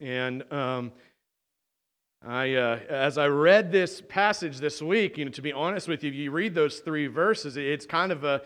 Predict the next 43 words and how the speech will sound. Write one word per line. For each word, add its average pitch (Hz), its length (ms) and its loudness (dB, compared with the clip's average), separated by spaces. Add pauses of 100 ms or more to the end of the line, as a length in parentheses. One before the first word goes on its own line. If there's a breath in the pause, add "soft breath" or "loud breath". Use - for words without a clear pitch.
(640 loud breath)
it's 190 180 0
an 240 100 2
easy 262 340 2
three 233 260 0
verses 202 460 2
to 175 80 -2
just 170 220 -4
skip 196 280 -2
right 165 180 4
on 156 220 2
by. 165 360 4
You 127 160 -2
know, 143 260 -2
it, 147 160 0
it's 147 200 -6
just 165 400 -4
the, 147 200 0
"Hey, 175 240 2
sayonara, 175 720 0
see 175 180 -6
you 165 140 0
later, 160 280 2
out 156 260 0
of 147 60 -6
here." 143 360 -4 (560 loud breath)
Um, 131 200 -4
it 139 120 -4
doesn't 170 320 0
seem 226 400 -2
like 143 360 -2
there's 143 220 -4
an 147 80 -10
awful 151 320 -4
lot 143 260 -2
there. 160 180 2
I - 20 -2
mean, 147 80 -4
there's 131 160 -8
so 190 320 -2
much 160 240 -4
meaty 165 480 -6
stuff 165 680 -4
throughout 147 600 -2